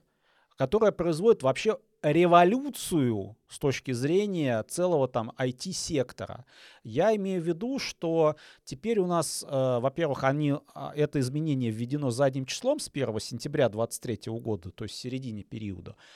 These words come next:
А логика авторов была следующая, что,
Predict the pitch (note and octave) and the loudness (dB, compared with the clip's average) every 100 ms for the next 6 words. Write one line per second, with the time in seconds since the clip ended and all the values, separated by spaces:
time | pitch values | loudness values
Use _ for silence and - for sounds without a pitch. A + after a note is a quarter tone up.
0 | - - - - C3 C#3 - D3 A#3 F#3 | -20 -20 -16 -2 0 0 -2 0 0 0
1 | F3+ G3+ C#4 - - B2+ B2+ E3 F#3 - | -2 0 0 -2 -4 -4 2 2 2 0
2 | D#3 A2+ A2 - G#2 - - C3+ C#3 | -2 -2 -6 -6 -8 -8 -4 2 2